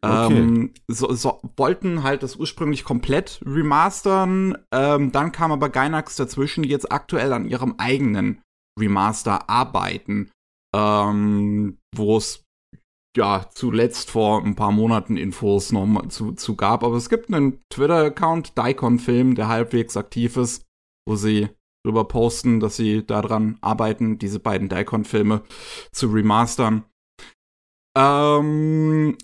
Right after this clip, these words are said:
Speaker 2: aber ja, also Daikon drei, ich muss sagen, ich hab die jetzt seit, zum ersten Mal seit einer langen Zeit noch mal kurz vor unserer Aufnahme rewatcht und den Dreier find ich noch gar nicht so besonders, ehrlich gesagt.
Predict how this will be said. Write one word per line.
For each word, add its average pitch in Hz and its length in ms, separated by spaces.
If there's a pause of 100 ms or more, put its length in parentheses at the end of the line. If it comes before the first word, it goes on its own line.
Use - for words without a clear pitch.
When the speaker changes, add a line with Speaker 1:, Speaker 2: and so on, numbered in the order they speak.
Speaker 2:
aber 131 200
ja, 101 280
also 110 560 (340)
Daikon 185 540
drei, 160 320
ich 196 160
muss - 240
sagen, 139 420
ich - 160
hab 160 160
die 147 160
jetzt 135 340
seit, 131 360
zum 143 140
ersten 135 280
Mal 143 120
seit 131 180
einer 127 100
langen 120 320
Zeit 131 440
noch 151 60
mal 127 120
kurz 127 300
vor 139 140
unserer 131 380
Aufnahme 120 560
rewatcht 143 600
und 139 200
den 123 280 (100)
Dreier 170 420
find 214 320
ich - 160
noch 143 180
gar 110 180
nicht 117 200
so 120 160
besonders, 113 540
ehrlich 98 260
gesagt. - 460